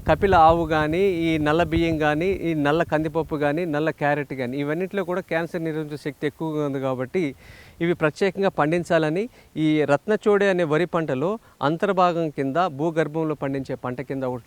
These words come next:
చూపించాలని ఇక్కడ ఈ రాజస్థాన్ నుంచి తెప్పించిన ఒక క్యారెట్ ఇది. ఇది ఇక్కడ మీరు చూస్తున్నారు, ఇది గత పది రోజుల నుంచి వర్షంతో నిండుంది నాట్లు వేసిన నారు జల్లిన తర్వాత.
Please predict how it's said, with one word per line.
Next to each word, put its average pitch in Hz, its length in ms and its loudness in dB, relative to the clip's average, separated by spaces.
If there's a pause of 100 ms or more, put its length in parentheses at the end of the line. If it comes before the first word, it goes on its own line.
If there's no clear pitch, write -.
చూపించాలని 135 640 -6 (100)
ఇక్కడ 139 380 0 (340)
ఈ 139 380 0
రాజస్థాన్ 165 460 2
నుంచి 165 160 -4
తెప్పించిన 147 480 -2
ఒక 131 360 -2
క్యారెట్ 139 640 2
ఇది. 151 260 -2 (360)
ఇది 151 200 -2
ఇక్కడ 151 220 0
మీరు 151 300 -2
చూస్తున్నారు, 170 420 0
ఇది 165 240 -2 (440)
గత - 120 4
పది 180 300 2
రోజుల 208 340 4
నుంచి 214 300 4
వర్షంతో 185 520 2
నిండుంది 175 360 2
నాట్లు 156 360 2
వేసిన 151 440 0
నారు 143 320 2
జల్లిన 143 300 2
తర్వాత. 127 480 0